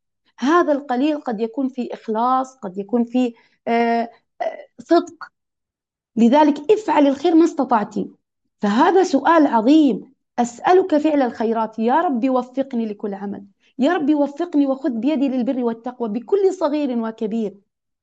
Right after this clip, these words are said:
وليس فقط المطلوب فعل الخير، لا، ما يكتمل،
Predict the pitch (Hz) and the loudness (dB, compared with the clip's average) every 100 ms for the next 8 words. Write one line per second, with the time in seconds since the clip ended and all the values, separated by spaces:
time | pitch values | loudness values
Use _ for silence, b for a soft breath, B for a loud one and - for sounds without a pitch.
0 | _ _ _ _ _ _ _ _ 220 262 | _ _ _ _ _ _ _ _ -2 2
1 | 427 415 302 311 311 330 240 175 180 185 | 0 -2 -2 -2 -2 -4 -4 -4 -8 -10
2 | 202 226 254 - _ _ _ _ _ 202 | -6 -4 -6 -10 _ _ _ _ _ -6
3 | 208 233 226 330 349 233 - _ _ - | -2 -2 -2 -2 -2 -4 -12 _ _ -8
4 | 190 262 196 233 285 - 262 226 160 | -6 -4 -4 -4 -4 -6 -6 -6 -8